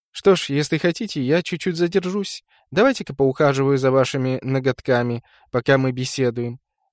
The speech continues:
Так будет уютнее», — предложила массажистка и, взяв сумку, начала выставлять на блестящую чёрную столешницу флаконы и полированные приспособления.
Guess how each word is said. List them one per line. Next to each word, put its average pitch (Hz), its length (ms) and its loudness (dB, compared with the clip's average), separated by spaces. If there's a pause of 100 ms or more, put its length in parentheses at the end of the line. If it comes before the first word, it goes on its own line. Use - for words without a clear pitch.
Так 196 180 2
будет 160 380 -6
уютнее», — 127 560 -4
предложила 120 480 -2
массажистка 120 680 -2
и, 120 160 -6
взяв 117 240 0
сумку, 170 340 -6
начала 123 340 -2
выставлять 131 600 -4 (240)
на 117 120 -4
блестящую 117 680 -4
чёрную 120 520 -2
столешницу 127 680 -6
флаконы 156 580 -6 (220)
и 151 60 -4
полированные 123 680 0
приспособления. 90 920 -10